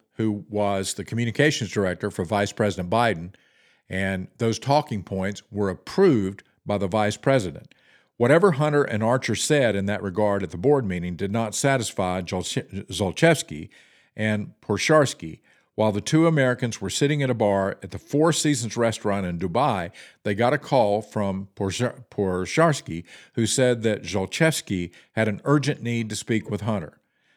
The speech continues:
The two Ukrainians made the short trip to the Four Seasons, where they joined their American colleagues at the bar as they discussed Zol-,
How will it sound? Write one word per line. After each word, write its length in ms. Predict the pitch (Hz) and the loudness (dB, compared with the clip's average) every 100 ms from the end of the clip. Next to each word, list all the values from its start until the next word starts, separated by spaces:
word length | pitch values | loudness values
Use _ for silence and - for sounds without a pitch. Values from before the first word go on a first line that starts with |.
| _ | _
The 80 | 95 | -2
two 140 | 135 | 2
Ukrainians 680 | 139 135 - 135 123 110 98 | 2 2 0 -2 0 -2 -2
made 220 | 120 107 | -4 -2
the 80 | 110 | -4
short 320 | - 143 - | -2 -2 -2
trip 340 | - 127 123 | -2 -2 -2
to 80 | - | -8
the 100 | 87 | -10
Four 260 | - 127 110 | -4 -2 0
Seasons, 560 | - 185 147 156 143 - - _ | 2 2 2 -2 -4 -10 -20 _
where 100 | 104 | -2
they 140 | 104 | -2
joined 380 | 98 120 135 131 | -2 -2 0 0
their 100 | 107 | -2
American 420 | 107 117 110 98 | 0 -2 -2 -6
colleagues 600 | 98 131 127 123 123 104 | -2 0 2 2 0 -2
at 80 | 95 | -4
the 80 | 95 | -2
bar 420 | 95 120 139 147 - - - | 2 4 4 2 -4 -18 -6
as 140 | 107 | -2
they 140 | 131 156 | 0 0
discussed 680 | 180 - 117 110 107 - 107 | -2 0 0 0 -4 -12 -10
Zol-, 360 | 85 110 104 | -4 -2 -4